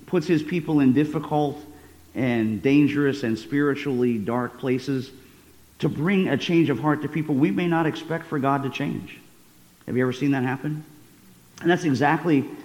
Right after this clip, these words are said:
what happened with Daniel and his ministry to the Magi. It was a ministry that would have gradually but persistently exposed these pagan philosophers to the worship of the one true God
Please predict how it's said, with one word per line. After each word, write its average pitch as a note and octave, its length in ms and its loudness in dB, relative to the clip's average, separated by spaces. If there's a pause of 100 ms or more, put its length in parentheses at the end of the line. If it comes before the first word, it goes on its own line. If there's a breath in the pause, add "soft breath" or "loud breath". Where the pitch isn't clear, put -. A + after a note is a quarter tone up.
(120 loud breath)
what C#3+ 160 4
happened D3 380 6
with B2 120 2
Daniel C#3 360 6
and A#2+ 100 2
his A#2 140 -2
ministry C3 480 0
to B2+ 100 -8
the B2 80 -4
Magi. B2 300 -4
It - 1040 -20
was C#3+ 120 0
a E3 60 4
ministry F3 400 2
that D#3 100 2
would D3+ 120 2
have A#2+ 120 0
gradually D3 760 2 (480 loud breath)
but C#3+ 200 -2
persistently D3+ 680 0
exposed D3+ 640 2
these C3 220 4
pagan C#3 360 2
philosophers B2 680 -4
to - 100 -8
the G#2+ 100 -2
worship A#2 640 -2
of F#2 120 -6
the A2 80 -2
one A#2+ 260 2
true B2 240 -4
God G2+ 340 -2